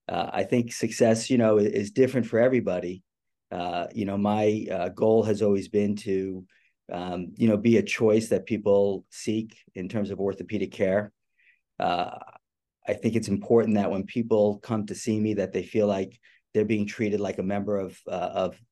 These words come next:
of my family, uh, you know, uh, getting attention, uh, getting access. Um, you know, if, if it's something that I can't do, I'll let them know. If it's something that I feel very comfortable doing, I'll let them know that as well. Uh, and at the end of the day, I think it's just, you know,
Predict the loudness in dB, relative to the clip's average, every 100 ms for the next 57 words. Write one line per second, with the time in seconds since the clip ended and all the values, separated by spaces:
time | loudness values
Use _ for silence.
0 | _ -8 -4 -4 -4 -2 -2 0 -2 -4
1 | _ _ _ _ _ -4 -2 -4 -4 -4
2 | -4 -4 -6 -8 -8 -8 0 2 2 0
3 | 0 0 2 2 2 -2 -6 _ _ -6
4 | -2 -2 -2 -4 -4 -6 -2 -2 -2 -8
5 | -18 _ _ _ -10 -6 -6 -8 -12 _
6 | _ _ _ _ _ 0 2 2 -2 0
7 | -2 2 2 4 4 6 4 2 0 4
8 | 4 6 4 2 -2 -4 -2 -4 -6 -10
9 | -10 -4 -2 0 0 0 2 2 2 -2
10 | -2 -4 -2 -4 -2 -2 -2 -4 -4 -4
11 | -4 -2 -2 -4 -6 -4 -2 -2 -6 _
12 | _ _ _ _ -10 -6 -4 0 2 2
13 | 2 2 4 2 0 -4 -6 -6 -4 -4
14 | -4 -4 -2 0 -2